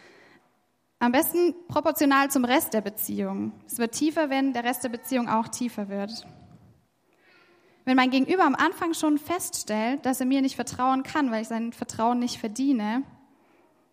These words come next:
dann wird diese Beziehung nicht unbedingt eine gesunde, tragfähige Beziehung. Und ich glaube, das gilt für jede Art von Beziehung, sowohl in der Arbeit als auch in Freundschaften, in der Ehe.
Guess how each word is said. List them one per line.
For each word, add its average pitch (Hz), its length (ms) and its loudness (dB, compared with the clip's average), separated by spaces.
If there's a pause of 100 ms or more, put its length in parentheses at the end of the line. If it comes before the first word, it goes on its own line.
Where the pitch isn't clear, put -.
(220)
dann 233 200 2
wird 254 160 2
diese 247 220 0
Beziehung 285 640 2 (560)
nicht 294 260 4
unbedingt 226 380 2
eine 214 140 -4
gesunde, 269 480 4
tragfähige 233 760 -4
Beziehung. 208 640 -6 (380)
Und 240 100 2
ich 240 80 -2
glaube, 294 180 0
das 269 140 -8
gilt 262 160 -2
für 254 120 -4
jede 247 280 -2
Art 202 160 -4
von 202 160 -4
Beziehung, 196 460 -4
sowohl 220 380 0
in 220 180 -2
der 214 100 -4
Arbeit 277 680 0 (440)
als 220 240 -2
auch 214 240 0
in 208 80 -4
Freundschaften, 262 960 0
in 220 100 -2
der 208 140 -6
Ehe. 240 500 0